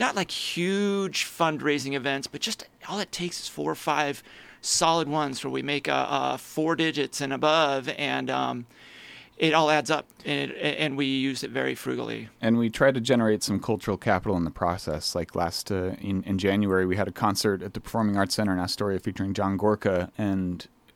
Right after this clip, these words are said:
Speaker 2: you know, the, the promos leading up to it said that you're gonna, you're gonna walk away from the concert a different person. And I thought that might be hyperbole, but it turned out to be true.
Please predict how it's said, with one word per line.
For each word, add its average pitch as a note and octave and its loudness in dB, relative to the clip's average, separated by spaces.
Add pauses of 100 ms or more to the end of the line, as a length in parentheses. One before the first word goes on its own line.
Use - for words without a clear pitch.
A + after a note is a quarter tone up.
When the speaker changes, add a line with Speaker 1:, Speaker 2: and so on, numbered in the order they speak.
(220)
Speaker 2:
you G#2 -2
know, F#2+ 2
the, F#2 4
the A#2 0
promos D3 6
leading B2 4
up B2 4
to A#2 2
it F#2+ 0
said G#2+ 2
that G2+ 2
you're G2 0
gonna, G2 2
you're G#2+ -2
gonna G#2 2
walk G2+ 4
away G#2+ 4
from G#2 0
the F#2 0
concert G#2+ 0
a F#2 2
different F2+ -2
person. G2 2 (600)
And - 2
I C3 6
thought B2 4
that G#2+ 6
might G2 2
be G2 2
hyperbole, F#2 2 (420)
but F#2+ 2
it - -4
turned G#2 4
out F#2 4
to - -12
be F#2 0
true. F2 0